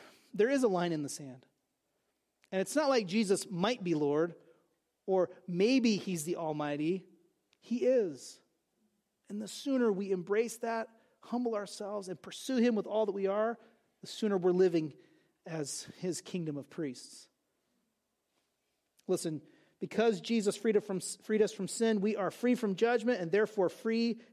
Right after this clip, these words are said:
to follow him. Again, my friend C S Lewis, also in that work, Mere Christianity, he said this, "We may be content to remain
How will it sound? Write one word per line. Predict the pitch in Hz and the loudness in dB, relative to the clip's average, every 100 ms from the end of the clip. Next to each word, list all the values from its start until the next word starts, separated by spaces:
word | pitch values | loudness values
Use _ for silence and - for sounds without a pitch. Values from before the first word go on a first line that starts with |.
| - | -10
to | - 196 190 190 - | 0 2 2 0 -12
follow | - - 170 170 160 | -12 -2 2 2 0
him. | 151 151 139 147 _ _ _ _ _ _ _ _ _ _ | -2 -10 -14 -16 _ _ _ _ _ _ _ _ _ _
Again, | 185 180 185 | -2 0 2
my | 175 | 0
friend | 165 190 175 165 - | 0 -2 -2 -4 -10
C | - 175 | -2 -2
S | 151 180 | 0 2
Lewis, | 170 156 - - _ - | 2 2 -4 -16 _ -6
also | 196 185 185 | -2 0 0
in | 160 160 - | -2 -4 -10
that | 180 160 | -6 -4
work, | 175 170 | -4 -4
Mere | 175 | -6
Christianity, | 160 165 - 165 165 156 147 - _ _ _ _ _ _ - | -4 -6 -4 -2 0 -2 -4 -10 _ _ _ _ _ _ -10
he | 190 | -4
said | - 165 | 0 2
this, | 170 156 - - - _ _ _ _ _ _ _ - | 2 0 -2 -12 -16 _ _ _ _ _ _ _ -2
"We | 185 | 2
may | 190 233 | 4 4
be | 226 247 | 4 2
content | 208 185 - 247 262 - - | 2 -2 -2 -2 -2 -6 -4
to | |
remain | 185 185 202 220 190 | 0 2 2 2 2